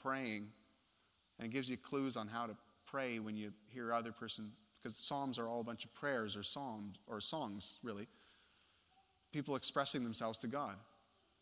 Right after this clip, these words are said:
So if you've got that already as an example, it's really easy for you to just follow along and go, "Wow, just like David cried out in his desperation, just like this person who wrote this psalm,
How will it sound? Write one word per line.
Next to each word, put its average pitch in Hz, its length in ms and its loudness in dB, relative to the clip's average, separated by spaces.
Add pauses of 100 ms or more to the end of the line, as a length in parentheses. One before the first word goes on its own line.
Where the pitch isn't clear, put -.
(120)
So 170 180 12
if 160 100 8
you've 202 120 8
got 180 200 12
that 147 160 12
already 156 360 12
as 127 120 10
an 131 80 8
example, 135 400 8
it's 110 120 12
really 135 180 12
easy 135 240 8
for 123 140 4
you 123 100 10
to 110 100 4
just 110 240 12 (400)
follow 127 380 12
along 123 300 10
and 107 100 4
go, 107 120 6
"Wow, 113 220 12
just 117 240 8
like 117 240 8 (320)
David 127 400 10
cried 110 380 10
out 107 180 10
in 107 100 4
his 101 140 8
desperation, 104 720 6
just 117 200 6
like 107 200 4
this 123 200 10
person 110 340 4
who 104 80 2
wrote 107 240 2
this 147 180 10
psalm, 107 380 6